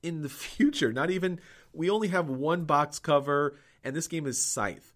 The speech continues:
Everyone is super excited about this game. Why? Is it because they have pictures of the miniature or they have the rule book? No, it's because Jamey Stegmaier is involved with this game. And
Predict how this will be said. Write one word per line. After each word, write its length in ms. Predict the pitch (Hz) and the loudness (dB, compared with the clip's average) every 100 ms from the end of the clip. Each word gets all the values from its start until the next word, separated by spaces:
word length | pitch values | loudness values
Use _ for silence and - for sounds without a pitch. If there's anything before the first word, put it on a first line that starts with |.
| _ _ _ - | _ _ _ -8
Everyone 500 | 170 190 220 214 196 | -6 -2 -2 -2 0
is 140 | 156 | 0
super 500 | - - 202 208 208 | -2 -2 0 2 2
excited 520 | 196 - 196 202 214 196 | 2 -2 -10 -6 -2 -2
about 360 | 160 156 151 | 0 -2 -2
this 240 | 143 127 - | -6 -6 -6
game. 360 | 123 104 92 - _ _ _ | -8 -10 -12 -18 _ _ _
Why? 540 | 117 151 214 254 254 - _ _ - | -6 -2 -2 -4 -8 -12 _ _ -6
Is 160 | 165 | -4
it 80 | 165 | -2
because 420 | 170 160 185 185 | -6 -4 -2 -2
they 140 | 175 160 | -2 -2
have 300 | 151 170 - | -2 -6 -6
pictures 400 | 185 - 175 170 | -8 -6 -6 -4
of 80 | 156 | -6
the 80 | |
miniature 600 | 135 147 208 208 226 226 | -6 -4 -4 -6 -6 -4
or 160 | 170 139 | 0 0
they 100 | 135 | -2
have 120 | 147 | -4
the 80 | 143 | -6
rule 300 | 107 135 226 | -4 -4 0
book? 340 | 233 240 240 - _ 214 | 2 2 0 -12 _ -14
No, 540 | 269 339 240 139 110 - | -6 -2 0 0 -4 -8
it's 160 | 175 - | -8 -8
because 280 | 208 240 151 | -8 -8 -8
Jamey 400 | - 170 208 214 | -8 -8 -6 -6
Stegmaier 1000 | - - 208 240 165 135 131 147 156 - _ _ - | -6 -4 -6 -4 -6 -4 -4 -4 -6 -10 _ _ -4
is 320 | 175 180 - _ _ _ _ _ | -4 -4 -8 _ _ _ _ _
involved 580 | 185 190 156 185 220 196 | -6 -4 -4 -4 -4 -6
with 200 | 190 190 | -8 -4
this 200 | 202 196 | -4 -4
game. 560 | - 170 240 170 92 87 _ _ _ - | -6 -8 -6 -10 -12 -18 _ _ _ -10
And 400 | 160 156 151 | -6 -6 -10